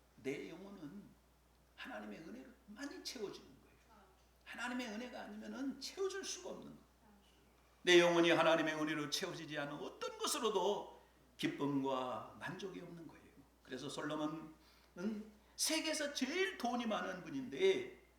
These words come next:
이 돈이 많으니까 전 세계 모든 보화를 다 가졌지만은, 전도서 일 장 이 절에 보면은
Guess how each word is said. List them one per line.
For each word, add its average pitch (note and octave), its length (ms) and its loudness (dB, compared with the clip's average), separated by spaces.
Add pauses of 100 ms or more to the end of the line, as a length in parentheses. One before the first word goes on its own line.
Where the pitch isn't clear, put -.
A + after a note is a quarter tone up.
(240)
이 F#4+ 160 0
돈이 F4 300 2
많으니까 D4+ 520 6
전 D4 240 2
세계 C4 340 4
모든 D4 680 4
보화를 F#3 380 0
다 G3+ 160 0
가졌지만은, D3 800 -6 (520)
전도서 F3 380 6
일 D3+ 200 2
장 D3+ 200 0
이 D3+ 160 -4
절에 C#3 220 -2
보면은 C3 640 -4